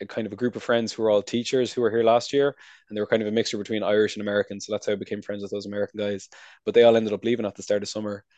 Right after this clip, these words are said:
because they were just on, like, a, a nine-month thing. So no, I'd mostly hang around with, we've got a friend, kind of Irish, um, Italians,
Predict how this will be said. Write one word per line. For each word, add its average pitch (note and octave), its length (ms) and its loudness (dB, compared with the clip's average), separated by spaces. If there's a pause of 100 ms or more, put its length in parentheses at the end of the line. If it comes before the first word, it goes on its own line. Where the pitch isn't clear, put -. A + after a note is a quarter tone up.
(180)
because - 180 -12
they G#2 80 2
were G2+ 80 2
just G#2 200 -4
on, G#2 100 -2
like, G2+ 160 -2
a, G2+ 160 -6
a G2 220 -2
nine-month G#2 500 -4
thing. A#2 280 0 (420)
So - 200 -2
no, B2+ 160 6
I'd A#2 100 6
mostly C#3 320 0
hang A#2+ 180 -4
around A#2 260 0
with, A2 180 -2
we've A2 80 -4
got C3 140 2
a A#2+ 40 2
friend, B2+ 240 -2 (220)
kind D3 180 0
of B2+ 260 -2
Irish, C#3 640 4
um, G#2 480 -2
Italians, A2+ 720 0